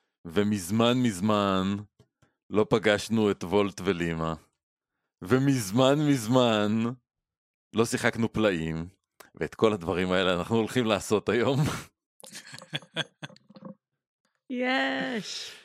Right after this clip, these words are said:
Speaker 1: אז, אה, נ-, נראה לי שהדבר הראשון שאנחנו צריכים לעשות זה להגיד כמה מילים על פלאים, קודם כל. פלאים הוא משחק תפקידים מונע במנוע אפוקליפסה. אה,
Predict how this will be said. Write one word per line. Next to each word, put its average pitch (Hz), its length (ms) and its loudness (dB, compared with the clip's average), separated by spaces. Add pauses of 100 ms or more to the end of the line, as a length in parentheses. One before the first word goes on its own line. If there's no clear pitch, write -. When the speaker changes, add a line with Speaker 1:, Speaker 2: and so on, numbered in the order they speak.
(360)
Speaker 1:
אז, 110 320 0 (100)
אה, 107 300 2 (380)
נ-, 104 460 -4
נראה 113 220 2
לי 220 140 -2
שהדבר 117 680 4
הראשון 147 440 2
שאנחנו 135 380 2
צריכים 127 300 -2
לעשות 95 500 0
זה 87 380 2
להגיד 104 380 2
כמה 151 180 4
מילים 131 260 2
על 120 60 4
פלאים, 80 400 -2 (140)
קודם 95 220 -2
כל. 78 160 -12 (500)
פלאים 147 440 2 (120)
הוא 120 300 2
משחק 123 380 0
תפקידים 117 640 0 (340)
מונע 117 400 4
במנוע 110 500 4
אפוקליפסה. 92 680 0 (580)
אה, 98 60 2